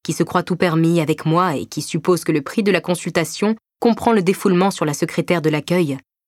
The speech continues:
faute de se faire remarquer par le beau gynécologue en blouse blanche. D'autres sont touchantes dans leur souffrance, et c'est souvent à moi qu'elles se confient, au moment de payer, quand le médecin a déjà pris la patiente suivante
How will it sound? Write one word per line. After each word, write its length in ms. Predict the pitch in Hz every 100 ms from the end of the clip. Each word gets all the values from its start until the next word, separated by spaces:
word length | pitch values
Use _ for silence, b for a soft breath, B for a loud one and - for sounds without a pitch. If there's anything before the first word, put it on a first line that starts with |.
| 143
faute 200 | - 165
de 100 | 151
se 140 | -
faire 180 | 156 160
remarquer 380 | 151 151 - 180
par 160 | 143
le 100 | 143
beau 160 | 135 175
gynécologue 540 | 151 156 151 156 160
en 80 | 147
blouse 240 | 139 147 135
blanche. 400 | 139 135 - - _ _ _ _ _ _ _ _ _ _ 180
D'autres 320 | 247 269 226
sont 160 | 202
touchantes 400 | 185 214 - 196
dans 120 | 165 151
leur 140 | 151
souffrance, 580 | - 156 160 143 - - _ _ _ _ _ -
et 60 |
c'est 120 | 180
souvent 300 | 185 185 196 175
à 80 |
moi 180 | 165 175
qu'elles 160 | 160 151
se 100 | 139
confient, 460 | 156 151 - 151 160 _ _ _ _ _
au 60 | 165
moment 220 | 160 160
de 100 | 151
payer, 360 | 160 143 151 - _ _ _ _ _ _
quand 120 | 170
le 80 | 170
médecin 300 | 170 - 190
a 60 | 175
déjà 220 | 160 160
pris 160 | - 175
la 100 | 156
patiente 340 | 156 - 151
suivante 520 | - 156 170 202 -